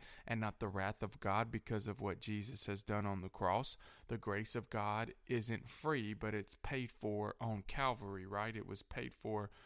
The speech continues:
on Calvary. Amen. We talked about favor and how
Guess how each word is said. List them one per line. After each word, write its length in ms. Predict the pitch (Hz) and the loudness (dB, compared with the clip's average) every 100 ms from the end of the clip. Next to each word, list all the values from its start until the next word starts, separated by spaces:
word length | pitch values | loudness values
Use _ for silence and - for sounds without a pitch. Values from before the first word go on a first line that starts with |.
| - - | -20 -4
on 300 | 120 117 104 - | 2 2 2 0
Calvary. 680 | 123 135 120 104 95 95 - | 2 4 2 0 -2 -4 -2
Amen. 680 | 110 107 107 131 120 90 - - _ _ _ - - _ - - | 0 2 2 2 2 0 -6 -16 _ _ _ -20 -20 _ -6 0
We 140 | 127 | 2
talked 320 | 123 120 117 131 | 2 0 0 -2
about 340 | 113 113 - - - - | 2 2 0 -6 -20 -18
favor 600 | - - 139 139 117 107 | -8 4 6 6 2 0
and 160 | 101 107 | 0 0
how 380 | 120 110 104 | 2 4 2